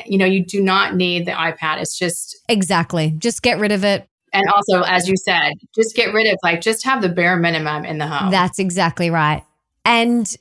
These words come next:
Speaker 2: for us, we hardwire our computers in so we don't have Wi-Fi on in our home. So my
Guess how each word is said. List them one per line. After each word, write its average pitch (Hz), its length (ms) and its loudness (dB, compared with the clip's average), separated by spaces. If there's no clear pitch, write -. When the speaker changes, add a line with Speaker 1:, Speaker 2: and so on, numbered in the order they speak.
Speaker 2:
for - 220 0
us, 220 300 0
we 214 280 0
hardwire 190 1040 2
our 180 300 2
computers 190 880 -2
in 175 420 0
so 175 540 0
we 196 160 2
don't 196 160 2
have 185 160 0
Wi-Fi 175 560 2
on 196 160 0
in 196 100 0
our 196 140 0
home. 202 320 0
So 233 320 0
my 240 300 2